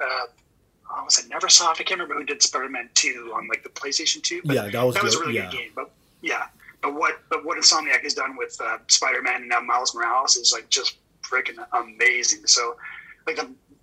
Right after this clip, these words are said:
Speaker 1: the, the, the, the Rocksteady Batman games and the Insomniac Spider-Man games have just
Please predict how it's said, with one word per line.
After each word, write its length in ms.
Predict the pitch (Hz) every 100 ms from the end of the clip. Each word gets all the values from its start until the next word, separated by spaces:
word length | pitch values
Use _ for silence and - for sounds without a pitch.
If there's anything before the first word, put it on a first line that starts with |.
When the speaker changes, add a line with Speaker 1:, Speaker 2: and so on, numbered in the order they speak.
| _ -
Speaker 1:
the, 200 | 143 143
the, 280 | 139 143 127 -
the, 420 | 151 139 131 127 120 _
the 80 | -
Rocksteady 500 | 143 175 - - 156
Batman 480 | 135 147 147 147 143
games 320 | 139 143 143
and 80 | 123
the 60 | -
Insomniac 500 | - 135 135 127 -
Spider-Man 540 | - 127 147 160 156
games 260 | 151 165 160
have 120 | - -
just 480 | - 165 135 -